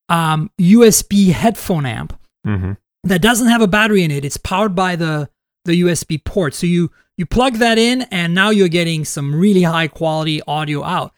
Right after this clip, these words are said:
Speaker 1: The problem is that that's thirty-nine dollars, right? And
Speaker 2: Sure.
Speaker 1: plus you need a U S B Type C to micro U S B cable to make
Speaker 2: Ugh.
Speaker 1: it work, which if, unless you wanna play with dongles, uh, which is, uh, which is another six bucks on Amazon.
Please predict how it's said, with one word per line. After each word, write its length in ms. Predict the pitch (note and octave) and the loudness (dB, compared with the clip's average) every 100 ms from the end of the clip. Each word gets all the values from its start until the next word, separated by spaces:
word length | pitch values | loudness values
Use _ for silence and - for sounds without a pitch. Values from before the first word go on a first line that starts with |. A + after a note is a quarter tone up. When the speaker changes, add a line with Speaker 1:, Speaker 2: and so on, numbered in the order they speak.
| _ _ - | _ _ -8
Speaker 1:
The 100 | A3+ | -6
problem 340 | - E4 F4 | 0 0 2
is 120 | D#4 | 0
that 200 | A#3 B3 | 0 -2
that's 260 | A#3+ C#4 - | -2 -4 -4
thirty-nine 540 | D4+ C#4+ D4 C#4 C#4 | -2 -2 0 0 0
dollars, 480 | C#4 D4 G3+ C3+ B2 | 2 2 0 -2 -4
right? 280 | F3+ A3 - _ _ | -2 -2 -4 _ _
And 120 | G#3 A#3 | -2 2
Speaker 2:
Sure. 80 | |
Speaker 1:
plus 200 | C4+ D#3 | 4 2
you 60 | B3+ | 0
need 160 | B3 A#3+ | 0 2
a 80 | |
U 180 | G#3+ A3+ | 2 2
S 120 | A3 | 2
B 140 | - A#3 | 0 -4
Type 260 | - G#3+ | -2 -4
C 240 | - - A#3+ | -2 -2 -2
to 140 | - | -2
micro 380 | F3+ A3+ D4 A3 | -2 -2 0 0
U 180 | F3+ E3+ | 0 0
S 140 | D#3 | -4
B 140 | - D#3+ | -6 -10
cable 400 | - D3 D3 D3 | -6 -8 -6 -8
to 120 | - | -2
make 100 | G#2+ | 2
Speaker 2:
Ugh. 280 | A2 F#2+ D#2+ | 4 2 0
Speaker 1:
it 40 | |
work, 240 | C3+ A3 - - - - | -4 -4 -8 -20 -20 -4
which 360 | G3+ G#3+ A3 - | 8 8 8 2
if, 160 | A#3+ G3+ | 0 0
unless 340 | A3 A#3+ B3+ | 0 0 0
you 80 | B3 | 0
wanna 220 | A3 G3 | 0 -2
play 240 | F3+ G3 F#3 | -2 -2 0
with 160 | D#3 | 0
dongles, 500 | F#3 F#3 D3+ E3 A#3 - _ _ - | 0 0 0 -4 -8 -18 _ _ -6
uh, 160 | F#3 | -4
which 300 | G3+ G#3 G3 - | 2 2 2 2
is, 320 | G3 G3 F3+ F#3+ | 2 2 0 -6
uh, 240 | F3+ F3 | -6 -4
which 220 | F3+ F3 | -4 -4
is 140 | F3+ D#3+ | -4 -4
another 320 | E3 E3+ D#3+ | -4 -2 -4
six 320 | - F3+ - | -4 -8 -8
bucks 320 | - D3 - | -6 -6 -6
on 100 | D#3 | -6
Amazon. 460 | C3+ C#3 C#3 C#3+ | -4 -2 -2 -4